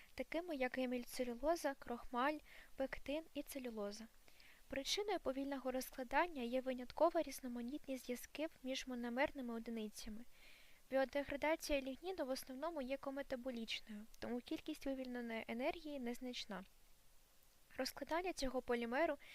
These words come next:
найчастіше здійснюється грибами-ксилофагами: стереум гірзотум, фанеро-, е, цаете крисоспоріум, треметис версіколор. Деякі гриби, такі як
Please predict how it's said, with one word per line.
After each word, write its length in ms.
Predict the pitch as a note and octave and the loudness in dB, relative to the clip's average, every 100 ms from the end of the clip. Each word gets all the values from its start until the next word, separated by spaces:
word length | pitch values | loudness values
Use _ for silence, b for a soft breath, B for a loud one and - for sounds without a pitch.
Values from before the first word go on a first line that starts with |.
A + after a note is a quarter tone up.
| B B - | B B -2
найчастіше 600 | C4 C4+ C4 - G#4 D4+ | 0 0 -2 0 2 0
здійснюється 600 | C4 C4 C#4+ C#4+ C4+ C4 | -2 -4 -4 -6 -2 -2
грибами-ксилофагами: 1300 | B3 A#3+ A#3 C4+ C4+ - C4 B3+ - G#3+ G#3+ A3 G#3+ B B B - | 0 0 2 0 -2 -4 -4 -2 4 4 2 -6 -8 B B B -12
стереум 540 | - - C#4 C4+ A#3 | 2 6 6 4 0
гірзотум, 720 | A#3 B3 A#3+ - E4+ - D4 D4+ B B B B - | -4 -4 -2 0 0 0 -2 -4 B B B B -2
фанеро-, 480 | C#4 C4 C4+ C4+ B3+ - | 0 4 4 4 2 0
е, 380 | - B3 A#3+ A#3+ - - - - - - - - - | 2 4 4 2 -2 -12 -20 -20 -20 -20 -20 -20 -6
цаете 640 | - B3+ B3+ - B3 A#3+ - - - - | 2 4 4 4 0 0 -6 -20 -20 -8
крисоспоріум, 1080 | - B3+ B3 - B3 - - D#4 F4+ C#4+ C#4+ B B B - | -2 -2 0 -2 -2 -4 2 4 4 2 -2 B B B -8
треметис 600 | - C4 C4 D4+ C#4+ - | -4 0 2 2 0 -2
версіколор. 680 | C4+ C4 - C4 A3 G#3+ G#3+ - B B B - | 0 0 -4 -4 -2 -2 -4 -10 B B B -2
Деякі 300 | C#4 C#4 - | 4 4 2
гриби, 440 | B3+ B3+ A#3 C#4 F4+ | -2 0 2 2 2
такі 360 | - C4 - | 0 -8 -4
як 140 | C4+ | 0